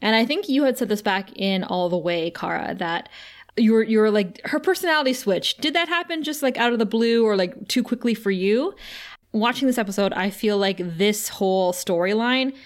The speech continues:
is happening really quickly in this episode for me. I think I would have liked it better had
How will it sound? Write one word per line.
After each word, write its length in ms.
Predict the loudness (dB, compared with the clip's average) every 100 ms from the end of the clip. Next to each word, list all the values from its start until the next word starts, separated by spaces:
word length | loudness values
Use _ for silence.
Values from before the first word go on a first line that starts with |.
| -8
is 120 | -4
happening 440 | -2 -2 -2 -4 0
really 240 | 2 2
quickly 420 | 0 -2 0 0
in 260 | 0 0 0
this 180 | -2 -4
episode 460 | -8 -6 -4 -2 -2
for 160 | -2
me. 380 | -2 -2 -6 -8 -12 -18 -20 _ _ _ -4
I 100 | -2
think 160 | 0
I 80 | 0
would 140 | 2
have 120 | 2 2
liked 240 | 0 0
it 140 | -2
better 300 | -2 0 0
had 540 | -2 -2 -2 0 -2